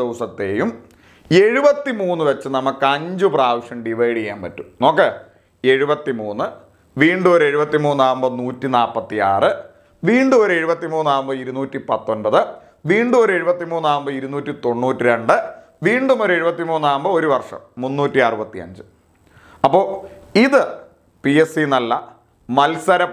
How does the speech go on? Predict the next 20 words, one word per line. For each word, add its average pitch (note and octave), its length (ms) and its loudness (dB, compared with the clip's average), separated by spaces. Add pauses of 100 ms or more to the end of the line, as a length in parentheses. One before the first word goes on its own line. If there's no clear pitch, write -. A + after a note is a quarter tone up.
പരീക്ഷകളിൽ C3+ 680 -2 (160)
കാണുന്ന A#2+ 520 0 (100)
സ്ഥിരം D3+ 500 -2 (120)
സാധനമാണ്. A2 580 -2 (720)
എഴുപത്തിമൂന്ന് B3+ 800 0
ദിവസം C#3+ 380 -4 (240)
എത്ര D#3 200 -4 (140)
വർഷമാണെന്ന് B2 600 -2
ചോദിച്ചാൽ, A2 320 -6 (520)
മൊത്തം E3 400 0 (100)
ഒരു E3+ 180 0
വർഷത്തെ D3 480 0 (140)
അഞ്ച് C#3 280 -6 (120)
ഭാഗമാക്കിയാൽ B2+ 720 -2 (380)
അതിലൊരു C4+ 440 2 (120)
ഭാഗം, G#2+ 280 -4 (400)
അഞ്ചിൽ A#2+ 340 -4 (120)
ഒന്ന് G#2 180 -8
വർഷം. - 260 -10 (1200)
നൂറ്റിനാൽപത്തിയാറ് F#3+ 1200 2